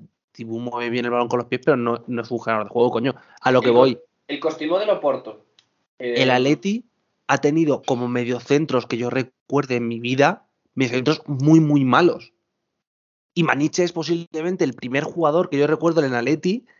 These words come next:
Speaker 1: de ser capaz de sacar el balón de la defensa y ponérselo a Torres y que no fuese patada de cuarenta metros y que corra. Y lo digo muy en serio. Y estamos hablando de que Maniche es a lo mejor el año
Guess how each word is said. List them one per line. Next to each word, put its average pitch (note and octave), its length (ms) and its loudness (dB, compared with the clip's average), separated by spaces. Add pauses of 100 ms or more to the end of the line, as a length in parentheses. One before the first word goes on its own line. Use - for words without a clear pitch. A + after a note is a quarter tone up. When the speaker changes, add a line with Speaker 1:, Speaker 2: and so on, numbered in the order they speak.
(380)
Speaker 1:
de D#3 200 4
ser E3+ 200 2
capaz F3 460 2
de E3 340 0
sacar - 360 -2
el F3+ 80 4
balón E3+ 220 2
de F3 80 0
la E3+ 80 2
defensa D#3+ 500 -4 (200)
y - 100 2
ponérselo C3+ 440 0
a E3 100 -2
Torres F3 400 0
y C3+ 80 -12
que C3+ 120 0
no D3+ 120 0
fuese F3 520 2 (440)
patada E3+ 320 6
de F3 100 6
cuarenta E3 400 2
metros F3+ 260 -2
y F#3 40 -8
que D3 100 -6
corra. - 340 0 (920)
Y D#3 80 -8
lo C#3 100 -2
digo D3+ 400 0
muy F#3 320 2
en C#3+ 100 -2
serio. D#3+ 400 0
Y D3+ 160 0
estamos D3+ 240 -2
hablando F3 200 2
de F#3 40 2
que F3+ 100 2
Maniche D#3 360 0
es F#3+ 80 0
a G3 60 -2
lo F#3 60 0
mejor E3 180 0
el E3 40 4
año F3 180 2